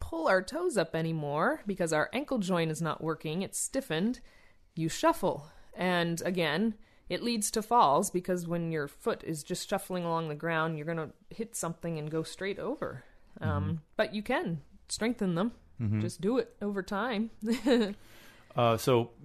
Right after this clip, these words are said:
Speaker 2: basically concentrating on exercises that strengthen the big muscles.
Speaker 1: Yes.
Speaker 2: The bigger muscles, the leg muscles,
Speaker 1: The leg,
Speaker 2: things
Speaker 1: yes,
Speaker 2: like that.
Speaker 1: yes.
Speaker 2: Back, all of that
Speaker 1: Mm-hmm.
Speaker 2: stuff.
Speaker 1: Mm-hmm. And core.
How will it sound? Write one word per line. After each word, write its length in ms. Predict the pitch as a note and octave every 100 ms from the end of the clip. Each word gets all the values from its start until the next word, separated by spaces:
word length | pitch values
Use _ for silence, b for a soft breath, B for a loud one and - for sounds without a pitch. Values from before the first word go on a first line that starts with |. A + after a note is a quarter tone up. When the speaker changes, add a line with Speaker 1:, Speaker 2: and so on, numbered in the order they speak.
| - - - - D3
Speaker 2:
basically 520 | D3 D3+ D3+ - A2+ A2
concentrating 640 | D3 D#3 D3+ C3+ C3 B2
on 120 | A2
exercises 600 | G#2+ A#2 G2+ F#2+ F#2+ F#2
that 200 | F#2 -
strengthen 420 | - A2+ G#2 G2+
the 60 | F#2+
big 280 | F#2 B2+ A2+
muscles. 580 | G2 F2 - - - - _ B B B
Speaker 1:
Yes. 260 | A#3 D3+ C#3+
Speaker 2:
The 180 | G2 B2+
bigger 140 | B2
muscles, 640 | A2 G2+ - G2 F#2 - -
the 100 | A2
leg 300 | G#2+ A2 G2
muscles, 340 | F#2 E2 - F3
Speaker 1:
The 80 |
leg, 220 | E3 D3+ -
Speaker 2:
things 160 | G3+
Speaker 1:
yes, 240 | D#3+ - -
Speaker 2:
like 80 | -
that. 60 | G#3
Speaker 1:
yes. 360 | G#2 G2+ E2 -
Speaker 2:
Back, 60 | - -
all 220 | G2 F#2+
of 40 |
that 120 | - F#3
Speaker 1:
Mm-hmm. 120 | G#3+
Speaker 2:
stuff. 300 | A3 F4 - - -
Speaker 1:
Mm-hmm. 600 | G3+ F3+ G3 F#3 A#3 D4
And 160 | G3 A#3+
core. 400 | - E4 B3